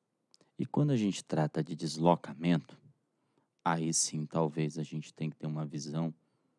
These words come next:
do que, que é uma geração mais barata pro consumidor e o que, que é uma geração mais caro, independente de cada certame ter a sua devida colocação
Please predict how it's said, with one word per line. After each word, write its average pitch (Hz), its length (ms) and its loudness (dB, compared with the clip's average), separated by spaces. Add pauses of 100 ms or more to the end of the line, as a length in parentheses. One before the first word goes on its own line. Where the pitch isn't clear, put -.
(220)
do 85 140 -2
que, 90 160 2
que - 100 -10
é 85 40 2
uma 80 100 2
geração 76 520 -2
mais 76 200 -4
barata 73 420 -4
pro - 140 -10
consumidor 76 600 -6
e 80 60 2
o 78 40 -2
que, - 160 -10
que - 100 -8
é 80 40 -4
uma 78 80 -4
geração 76 420 -4
mais 78 200 -4
caro, - 360 0
independente 80 920 -2 (340)
de - 100 -14
cada 76 300 -4
certame 76 560 -4
ter 73 260 -4 (380)
a - 80 -8
sua 82 220 -4
devida 76 340 -4
colocação 73 720 -4